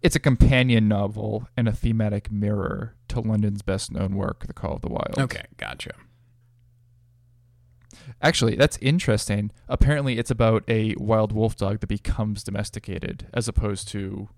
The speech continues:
Speaker 1: Buck, who is domesticated and becomes wild.
Speaker 2: Oh, interesting.
Speaker 1: That's interesting.
Speaker 2: Hmm.
Speaker 1: So, so it is, like, a mirror in that sense. Oh, I get why the Wikipedia author chose that <laughs> word.
Speaker 2: It's late at night, folks.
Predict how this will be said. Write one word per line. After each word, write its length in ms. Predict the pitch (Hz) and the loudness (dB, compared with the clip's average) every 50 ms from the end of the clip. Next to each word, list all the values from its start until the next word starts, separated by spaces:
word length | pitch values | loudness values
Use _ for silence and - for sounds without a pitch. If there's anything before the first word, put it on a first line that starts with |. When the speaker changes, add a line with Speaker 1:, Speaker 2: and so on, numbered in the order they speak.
| - - - - - - - - - | -16 -16 -14 -14 -14 -14 -16 -16 -16
Speaker 1:
Buck, 420 | - - 127 117 107 101 - - - | -2 2 4 4 4 2 0 -4 -10
who 300 | - - - - 120 110 | -12 -6 -2 0 2 2
is 120 | 104 - | 2 0
domesticated 540 | - 107 107 101 - - - 104 101 101 101 | 0 0 -2 -2 -2 -4 -6 -6 -4 -4 -4
and 80 | 104 | -6
becomes 300 | 98 95 - - 95 - | -8 -8 -8 -8 -8 -6
wild. 400 | 101 95 85 - - - - - - - - | -4 -4 -4 -4 -4 -6 -10 -12 -14 -10 -8
Speaker 2:
Oh, 460 | 98 98 95 92 139 196 233 220 - - - - - _ _ _ _ _ _ _ _ - | -6 -4 -4 -4 -4 -4 -6 -6 -8 -8 -12 -14 -16 _ _ _ _ _ _ _ _ -12
interesting. 520 | 120 113 107 - - - - - - - | -10 -10 -10 -10 -10 -10 -10 -10 -8 -8
Speaker 1:
That's 100 | 120 - | -8 -6
interesting. 420 | 120 101 - - - - 101 101 113 | -6 -8 -8 -10 -10 -10 -10 -10 -8
Speaker 2:
Hmm. 220 | - 185 160 156 - - - - - - _ _ | -8 -8 -8 -8 -8 -10 -12 -14 -18 -20 _ _
Speaker 1:
So, 220 | - - 110 107 | -12 -10 -10 -10
so 160 | 104 - 123 | -6 -4 -2
it 60 | 127 | -2
is, 100 | 139 127 | 0 0
like, 220 | 120 - - 110 - | 0 -2 -4 -4 -4
a 40 | 101 | -4
mirror 360 | 98 92 - - - 101 113 123 | -4 -4 -4 -6 -6 -8 -8 -10
in 60 | - | -10
that 180 | - - - | -12 -12 -12
sense. 240 | - - 101 - - - | -12 -12 -12 -12 -8 -4
Oh, 320 | 139 151 170 180 180 156 131 | -2 -2 0 0 -2 -2 -2
I 60 | 117 | -2
get 160 | 117 123 113 | -4 -4 -4
why 120 | - 127 110 | -6 -6 -8
the 240 | 107 107 104 104 - - - - - - - 135 - | -8 -8 -8 -10 -12 -16 -20 -20 -20 -20 -16 -8 -6
Wikipedia 640 | 127 120 - - - 117 110 107 101 101 104 101 - - | -4 0 2 2 2 4 4 2 2 2 0 -2 -2 -4
author 280 | - - 101 - 110 | -4 -2 -2 -2 -2
chose 260 | 101 - - 113 110 107 | -2 0 2 2 2 2
that 180 | 107 104 - - | 2 0 0 2
<laughs> 320 | - 113 - - - - - | 2 4 4 4 2 2 2
word. 200 | 160 139 143 - - - - - - - - - - - - - - - - - - - - 302 - - - 370 - _ - - - - - - - - - - - 254 269 - - 208 151 | 2 4 4 4 2 2 -2 -6 -10 -12 -14 -14 -16 -18 -20 -20 -20 -20 -20 -20 -12 -10 -10 -10 -8 -8 -8 -8 -8 _ -12 -14 -14 -14 -14 -14 -14 -14 -14 -14 -12 -12 -12 -12 -12 -10 -8
Speaker 2:
It's 140 | - 165 - - | -6 -4 0 2
late 140 | 240 208 151 | 2 2 2
at 60 | 127 | 0
night, 180 | 117 117 110 - | -4 -6 -6 -6
folks. 460 | - 120 117 113 - - - - | -6 -4 -6 -6 -6 -8 -10 -10